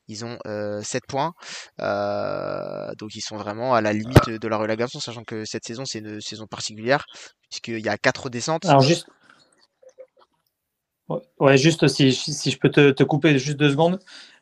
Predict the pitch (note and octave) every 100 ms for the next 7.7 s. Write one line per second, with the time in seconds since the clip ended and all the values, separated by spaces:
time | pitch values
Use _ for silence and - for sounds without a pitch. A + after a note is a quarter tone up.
0 | - C3 C3 C3 B2+ C3+ C3 D3 C#3 C3
1 | E3+ E3+ D3 C3+ C#3 D3+ B2+ D3+ C#3+ D3+
2 | C3+ C3 B2+ C3 C#3 C3 C#3+ D#3+ C3+ B2+
3 | C3+ C3 B2 B2 C3 B2 B2+ B2 B2+ C#3
4 | F3 G3 - - - - _ - B2 A#2+
5 | A#2+ C3+ B2 A#2+ - D#3+ D#3+ D3 C3 B2+
6 | B2+ B2+ C3 C3 C#3 - D3 C3+ C3 B2
7 | A#2+ - C3+ B2+ C3 D3+